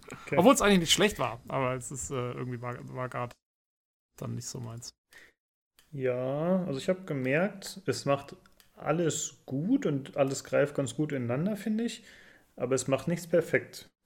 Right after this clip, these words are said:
Speaker 1: Also die Leute loben das ja immer dafür, dass eben das Movement so geil ist und dass das Schießen sich so gut anfühlt und so. Ist alles gut, keine Frage, aber ich finde trotzdem, so, es gibt da nicht den Moment, wo alles perfekt Klick macht, sondern es ist einfach immer nur auf hohem Niveau. Mal gucken.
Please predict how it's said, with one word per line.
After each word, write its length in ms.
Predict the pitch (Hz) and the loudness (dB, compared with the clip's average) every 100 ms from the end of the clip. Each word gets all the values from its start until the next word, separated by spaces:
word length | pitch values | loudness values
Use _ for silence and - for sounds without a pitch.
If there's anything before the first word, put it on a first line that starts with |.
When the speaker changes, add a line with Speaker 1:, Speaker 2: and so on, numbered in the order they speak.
| _ - - | _ -20 -4
Speaker 1:
Also 440 | 131 123 120 123 - | -2 0 0 -2 -8
die 120 | 123 | 0
Leute 220 | 131 135 | 2 2
loben 260 | 131 147 156 | 2 2 4
das 140 | 151 | 4
ja 80 | 143 | 4
immer 120 | 139 | 2
dafür, 440 | 135 135 139 139 135 | 0 0 4 4 4
dass 180 | 123 131 | 2 -2
eben 140 | 123 | -4
das 140 | 120 139 | -4 -4
Movement 220 | 160 156 | -4 -4
so 80 | 135 | 0
geil 200 | 139 139 | 2 2
ist 120 | 131 | 0
und 100 | 123 | -4
dass 160 | 117 - | -8 -8
das 240 | 120 - | -8 -8
Schießen 260 | - 175 170 | -4 -4 -4
sich 100 | 143 | -4
so 100 | 151 | -4
gut 120 | 147 | -4
anfühlt 280 | 151 - 147 | -6 -4 -4
und 80 | 143 | -4
so. 280 | - 143 139 - - - _ | -4 -6 -8 -18 -20 -20 _
Ist 160 | 143 - | -10 -4
alles 280 | 156 139 - | -2 -2 -2
gut, 160 | 214 | 0
keine 180 | - 147 | 2 2
Frage, 340 | 139 147 180 185 | 2 4 6 6
aber 140 | 143 | 4
ich 120 | 139 | 2
finde 200 | 170 156 | -2 0
trotzdem, 720 | 160 160 - 165 165 165 160 - - _ _ _ _ _ _ _ _ - | 0 0 -4 -2 0 -2 -4 -14 -20 _ _ _ _ _ _ _ _ -14
so, 140 | 139 - - - | -10 -10 -14 -18
es 160 | 127 - | -18 -8
gibt 180 | 175 - | -4 0
da 60 | |
nicht 180 | 156 165 | -2 0
den 80 | 170 | 0
Moment, 440 | 151 147 147 - - | 0 0 -2 -6 -14
wo 200 | 131 127 | -4 0
alles 240 | 131 147 131 | 2 0 0
perfekt 440 | 139 131 139 - | -2 2 0 -2
Klick 280 | - 123 113 | -8 -8 -4
macht, 180 | 113 110 | -6 -4
sondern 220 | 120 120 | -6 -6
es 100 | 113 | -8
ist 100 | - | -8
einfach 240 | 135 135 131 | -8 -6 -4
immer 140 | 135 | -2
nur 120 | 131 | -2
auf 140 | 127 143 | -2 -2
hohem 180 | 135 | -2
Niveau. 580 | 135 123 127 120 139 151 - _ - - _ _ _ _ _ | -2 0 2 2 0 -4 -18 _ -20 -20 _ _ _ _ _
Mal 100 | 135 | -4
gucken. 420 | 135 127 110 107 | -4 -2 -2 -4